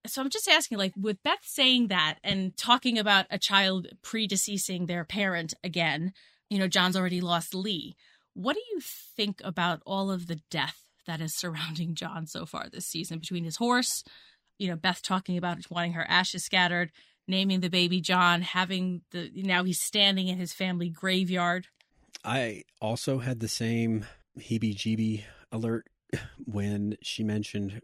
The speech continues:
Speaker 2: her own ashes and the foreshadowing that it might represent.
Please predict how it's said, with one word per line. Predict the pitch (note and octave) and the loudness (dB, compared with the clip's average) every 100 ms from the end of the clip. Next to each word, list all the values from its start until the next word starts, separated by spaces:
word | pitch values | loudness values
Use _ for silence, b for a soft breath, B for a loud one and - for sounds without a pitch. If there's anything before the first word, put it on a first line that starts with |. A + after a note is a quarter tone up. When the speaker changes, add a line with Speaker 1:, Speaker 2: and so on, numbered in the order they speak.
| - | -10
Speaker 2:
her | G#2 G2+ | -6 -4
own | G#2 | -4
ashes | G#2 G#2 - G2+ G2+ G#2 - - - | -4 -6 -8 -10 -12 -12 -14 -16 -10
and | F#2+ F#2 F2 E2+ - b | -6 -6 -6 -8 -12 b
the | - F#2 | -10 -10
foreshadowing | - G#2+ G#2+ - G#2 G#2+ G#2+ A2 G#2 | -4 -4 -4 -2 0 0 0 -2 -6
that | A#2+ F#2+ | -6 -4
it | E2+ | -4
might | E2+ F2+ E2+ G#2 - | -4 -2 -2 -4 -8
represent. | D3+ B2 - B2+ C3+ C3 C#3 - | -4 -4 -2 -2 0 0 -2 -12